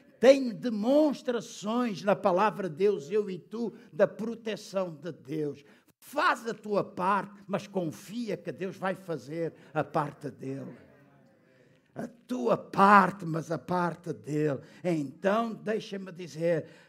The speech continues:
aquilo que tu precisas entender é que mesmo que a tua fé que seja protetora, isso não significa que tu possas, não possas vir a estar envolvido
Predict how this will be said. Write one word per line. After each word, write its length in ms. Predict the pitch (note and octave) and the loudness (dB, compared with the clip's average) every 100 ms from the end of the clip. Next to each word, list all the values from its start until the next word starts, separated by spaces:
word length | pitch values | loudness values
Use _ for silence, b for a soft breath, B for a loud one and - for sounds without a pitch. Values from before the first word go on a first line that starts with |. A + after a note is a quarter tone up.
| B | B
aquilo 520 | D#3 C3+ - F#3+ G3+ | -10 -10 -6 -4 -4
que 120 | G3 | -6
tu 180 | F3+ G3 | -10 -8
precisas 680 | F#3+ F#3+ D3 G3+ F3+ F#3 D3+ | -6 -6 -6 -10 -12 -12 -10
entender 960 | G3 - F#3 D3 D3 F3 F#3 F3+ - - | -12 -10 -10 -10 -6 -2 0 0 -4 -2
é 180 | F3+ F3 | 0 0
que 400 | - F3 D#3+ - - | -2 -4 -2 -4 -12
mesmo 580 | B2+ D#3+ C4+ A3 A3+ - | -6 0 2 0 -4 -8
que 160 | A#3+ | -8
a 40 | - | -8
tua 340 | G#3 A3 G#3+ | -2 0 0
fé 600 | - - G3 G#3 G#3 G3 B B B - | -2 -6 -2 2 2 2 B B B -6
que 140 | G3 | -6
seja 480 | - G#3+ B3 A3+ G#3+ | -4 2 2 2 -4
protetora, 1120 | F#3+ G#3 - G3 E3 - F#3+ G3 F#3+ E3 B2 B | -4 -8 -2 -2 -2 -2 0 4 4 2 0 B
isso 320 | A#3 G#3 - | -10 -8 -8
não 200 | G3 A#3 | -4 -4
significa 1160 | F3 G#3 F3 G3 F#3+ - - A3 A#3 F3+ F#3+ D3+ B B | -6 -10 -6 -6 -6 -8 -10 -6 -6 -2 0 0 B B
que 80 | - | -6
tu 220 | G#3 A3 | -2 0
possas, 840 | G#3 G#3+ A3+ A#3 - - G#3 G3 - | 0 4 4 4 -2 -6 -6 -6 -2
não 180 | G#3 G#3+ | -2 0
possas 420 | A3 A3+ G#3 D3 | -2 -2 -4 -8
vir 220 | G3+ A3+ | -4 -4
a 40 | |
estar 320 | G3+ - G#3+ G#3+ | -4 2 2 2
envolvido 1080 | G#3 D#3 G3 F3+ C#3 F#3+ B3+ B3 G3 G#3 | -2 -2 0 0 -4 -4 -2 -2 -2 -4